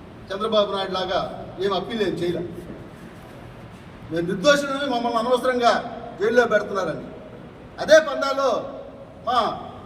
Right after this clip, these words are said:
నాయకుడు రామిరెడ్డి ప్రతాప్ కుమార్ రెడ్డి గారిని అక్రమ కేసు పెట్టి డ్రోన్ కెమెరా తోటి పోయేసి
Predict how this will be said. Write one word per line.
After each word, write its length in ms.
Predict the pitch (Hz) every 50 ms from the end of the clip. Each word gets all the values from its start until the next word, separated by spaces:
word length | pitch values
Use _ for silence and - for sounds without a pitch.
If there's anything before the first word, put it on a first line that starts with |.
| - - - - - - - - - - - - - - - - - - - - - - - -
నాయకుడు 380 | 202 233 262 254 254 254 247
రామిరెడ్డి 420 | 233 233 233 240 247 247 233 226 220
ప్రతాప్ 360 | 208 196 - 240 - - -
కుమార్ 200 | 226 220 220 214
రెడ్డి 160 | 220 202 208
గారిని 320 | 208 220 208 208 226 240 - - - - - - - - - - - - -
అక్రమ 340 | 175 - - 240 247 240 -
కేసు 240 | 233 226 220 - 208
పెట్టి 280 | 208 202 - - 226 233 - - - - - - - - - - - - - - - - - - - - - - - - 131
డ్రోన్ 340 | 196 269 302 302 294 -
కెమెరా 340 | 262 254 247 247 247 233 240
తోటి 300 | 226 - 233 226 - -
పోయేసి 840 | 240 233 - - - 214 226 226 226 220 220 226 226 226 208 -